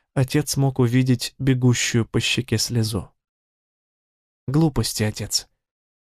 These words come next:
Мы все понимаем, что это политический брак. Теперь, помимо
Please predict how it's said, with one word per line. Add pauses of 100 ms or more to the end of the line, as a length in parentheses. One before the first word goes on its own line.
Мы
все
понимаем,
что
это (360)
политический
брак. (560)
Теперь, (340)
помимо